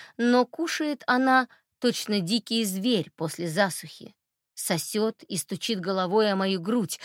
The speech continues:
чтобы получить больше молока. Пытается выжать его из меня. Это из-за того, что она кушать хочет? Или потому что ей, как и мне,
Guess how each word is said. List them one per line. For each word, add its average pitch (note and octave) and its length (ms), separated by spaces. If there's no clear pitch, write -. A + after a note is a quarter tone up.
чтобы F3+ 300
получить F3+ 440
больше F3+ 360
молока. F3 520
Пытается A3 640
выжать G3 540
его D#3+ 300
из D3 180
меня. D3 400
Это G#3+ 460
из-за G3 460
того, G3+ 320
что - 260
она G3+ 220
кушать - 460
хочет? - 600
Или A3+ 220
потому A#3 340
что - 180
ей, A3 300
как A3 260
и A#3 40
мне, A3 420